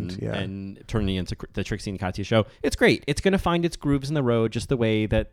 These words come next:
Speaker 1: the web series did.
Speaker 2: Uh-huh.
Speaker 1: Um, it just takes time to kind of establish that, but it's longer. They
Speaker 2: Oh.
Speaker 1: get to do more.
Speaker 2: Great.
Speaker 1: Um,
Speaker 2: Are there, like, sketches?
Speaker 1: there,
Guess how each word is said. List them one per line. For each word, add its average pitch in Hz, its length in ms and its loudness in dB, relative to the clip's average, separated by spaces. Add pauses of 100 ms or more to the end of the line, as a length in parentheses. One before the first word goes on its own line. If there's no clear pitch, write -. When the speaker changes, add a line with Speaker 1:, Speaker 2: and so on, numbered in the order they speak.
(100)
Speaker 1:
the 113 200 2
web 113 220 0
series 90 300 -2
did. 87 340 -4 (220)
Speaker 2:
Uh-huh. 113 200 0
Speaker 1:
Um, 104 240 2
it 98 60 0
just - 160 -8
takes 98 200 -4
time 92 340 0
to - 80 -10
kind 113 120 -2
of 101 80 -2
establish 85 360 -4
that, 107 160 -6
but 107 120 -2
it's - 140 -8
longer. 92 580 0 (180)
They 196 80 4
Speaker 2:
Oh. 277 40 6
Speaker 1:
get - 100 2
to - 80 2
do 101 240 6
more. 110 560 4
Speaker 2:
Great. 254 320 -2
Speaker 1:
Um, 92 380 -4
Speaker 2:
Are 139 40 2
there, 151 120 8
like, 135 160 2
sketches? - 520 -4 (160)
Speaker 1:
there, 160 300 2